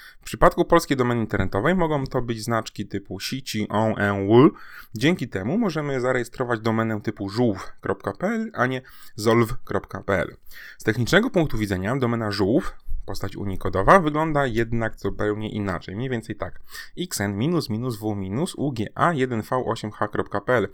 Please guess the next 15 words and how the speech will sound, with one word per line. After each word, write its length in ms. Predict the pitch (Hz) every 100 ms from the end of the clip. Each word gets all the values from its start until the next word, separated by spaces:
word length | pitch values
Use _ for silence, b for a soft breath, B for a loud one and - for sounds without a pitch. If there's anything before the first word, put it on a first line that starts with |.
| B B B
i 60 | 247
występuje 480 | 226 175 139 127 120
w 60 |
postaci 400 | - - 107 -
aski, 340 | - 160 - 127
aby 120 | 110
sprostać 420 | - 131 - -
ograniczeniom, 680 | - 185 175 135 135 123 113 B B B -
jakie 220 | 131 110
stawia 300 | - 107 104
domena, 440 | 101 107 120 101 98 -
o 80 | -
czym 140 | 110
mówiłem 320 | 101 92 95
wcześniej. 400 | - 95 - -